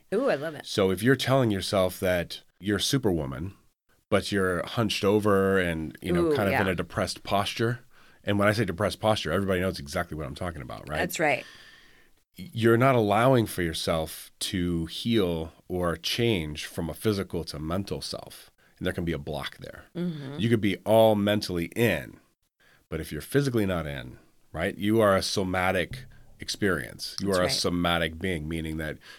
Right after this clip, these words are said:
Speaker 2: you are a spirit, you are physicality, you are,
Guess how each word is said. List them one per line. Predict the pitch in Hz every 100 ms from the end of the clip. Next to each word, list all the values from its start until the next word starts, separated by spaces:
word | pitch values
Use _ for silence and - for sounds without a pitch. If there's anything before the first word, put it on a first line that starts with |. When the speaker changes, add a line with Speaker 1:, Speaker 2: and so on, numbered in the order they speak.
| -
Speaker 2:
you | 87 95 -
are | 92 95 87
a |
spirit, | - - 78 57 -
you | 85 -
are | 87 90 87
physicality, | - 71 - - 87 76 71 62 - - -
you | - 85 -
are, | 82 85 80 78